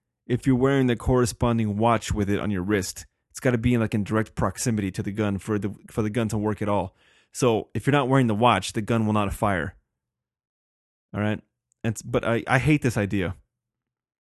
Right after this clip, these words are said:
"James, you don't like safety?" No, it's not about that. I have a gun. You do, James? You, you really do? I do. Wanna see it? Open your mouth. Oh, James! <laughs>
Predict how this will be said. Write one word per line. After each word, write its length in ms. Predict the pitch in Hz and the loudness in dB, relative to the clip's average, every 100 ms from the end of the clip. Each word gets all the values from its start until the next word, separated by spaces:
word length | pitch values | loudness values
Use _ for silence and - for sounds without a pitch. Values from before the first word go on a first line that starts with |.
| _ _ _ - - _ | _ _ _ -20 -20 _
"James, 320 | - 415 392 | -2 0 -2
you 80 | - | -6
don't 120 | 359 370 | -6 -6
like 160 | 339 | -8
safety?" 500 | - 320 - - 381 370 _ _ _ - | -10 -14 -16 -14 -14 -14 _ _ _ -6
No, 160 | 147 147 | -2 0
it's 100 | 143 | 0
not 80 | 131 | -2
about 240 | 92 90 | -2 -4
that. 140 | 64 - _ _ _ _ _ _ _ _ - | -8 -14 _ _ _ _ _ _ _ _ -2
I 120 | 127 | 0
have 180 | 143 107 | 0 -2
a 20 | |
gun. 300 | 104 87 107 - _ _ _ _ _ - | -4 -4 -6 -12 _ _ _ _ _ -8
You 100 | 302 | -4
do, 160 | 349 359 | -2 -2
James? 380 | 339 349 - _ _ _ _ _ _ _ _ _ | -4 -6 -10 _ _ _ _ _ _ _ _ _
You, 100 | 359 - - | -12 -8 -2
you 80 | 285 | 2
really 220 | 330 370 | 4 4
do? 260 | 311 339 - _ _ - | 0 -6 -8 _ _ -6
I 80 | 117 | 0
do. 220 | 185 170 _ _ _ _ _ - | 0 -2 _ _ _ _ _ -6
Wanna 160 | 110 104 | -4 -2
see 180 | 127 | -2
it? 80 | 151 247 _ _ _ _ - | -2 -4 _ _ _ _ -10
Open 220 | - 117 | -2 0
your 80 | 107 | 0
mouth. 320 | 107 101 - _ _ _ _ _ - | -2 -4 -8 _ _ _ _ _ 6
Oh, 220 | 508 494 | 8 6
James! 300 | 427 392 285 - _ _ _ _ _ _ _ _ | 4 -2 -4 -12 _ _ _ _ _ _ _ _
<laughs> 100 | 240 | -6